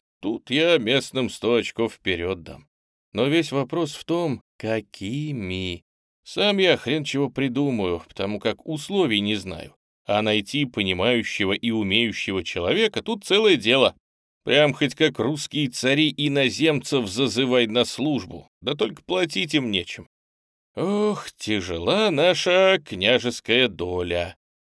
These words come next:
Так что я всё больше предавался поначалу бесплодным мечтаниям.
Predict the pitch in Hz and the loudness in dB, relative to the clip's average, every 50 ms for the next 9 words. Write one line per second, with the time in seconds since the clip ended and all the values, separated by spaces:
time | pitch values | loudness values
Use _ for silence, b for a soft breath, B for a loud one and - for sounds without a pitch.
0 | _ _ _ - 240 247 - - - - 190 185 180 135 101 - - 90 90 101 | _ _ _ -2 -2 -2 -2 -4 -4 0 0 2 2 0 -2 -4 -8 -4 -4 -4
1 | 98 - - - - 82 - 139 180 185 160 - - 151 147 - 101 87 92 87 | -4 -4 -6 -8 -8 -6 -4 -2 -2 -2 -4 -4 -6 -6 -4 -4 -4 -2 -2 0
2 | 95 120 117 110 - - - 92 90 90 85 - 165 180 180 156 117 87 85 90 | 0 0 0 -2 -4 -8 -6 -4 -4 -4 -2 -2 0 0 2 0 0 -2 -4 -8
3 | - - _ - 156 180 160 143 151 156 143 120 120 131 - - - - - 98 | -10 -8 _ -2 0 0 0 0 -2 -2 0 0 -2 -2 -2 -4 -10 -4 -2 0
4 | 95 92 90 85 76 - - - - | 0 0 0 -2 -6 -10 -14 -18 -20